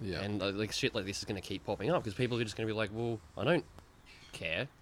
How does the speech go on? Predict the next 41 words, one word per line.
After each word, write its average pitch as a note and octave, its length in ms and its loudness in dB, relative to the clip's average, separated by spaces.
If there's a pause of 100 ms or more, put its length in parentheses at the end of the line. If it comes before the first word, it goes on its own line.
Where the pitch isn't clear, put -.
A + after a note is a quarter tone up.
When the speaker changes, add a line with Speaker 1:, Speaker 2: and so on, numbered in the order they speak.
(160)
Speaker 1:
Yeah. F2+ 320 2
Speaker 2:
I G#2 120 4
don't C#3+ 200 6
think F#2+ 200 -4
it's - 140 -8
sacred." F2+ 420 -4 (280)
Speaker 1:
Yeah. F#2+ 240 4 (1300)
I D3+ 140 12
don't D3 160 8
necessarily G#2+ 540 4
think G2+ 340 -2
that, F#2+ 220 2 (200)
uh, F#2+ 340 0
life F#2 340 0
is F#2 100 -4
so F#2+ 200 0
sacred F#2 400 -2
that F#2 160 -2
we F2+ 100 -2
shouldn't F#2 400 -4
do F2+ 240 -2
gene F#2 240 -2
splicing F2+ 400 -2
and F2 140 -6
shit, G2 340 -4
but F2 200 0 (400)
it F#2 140 0
does A#2+ 280 8 (100)
make G#2 380 2
me, F#2+ 260 2 (280)
like, F2+ 260 4
I G#2+ 80 6
guess C3 180 6
'cause A2 160 2
it's G2 180 0
unknown, F#2+ 600 0 (560)
I E2+ 80 2
just F2+ 220 -2
go, F2 240 2
"Well, F2 220 -2
fuck." F#2+ 300 2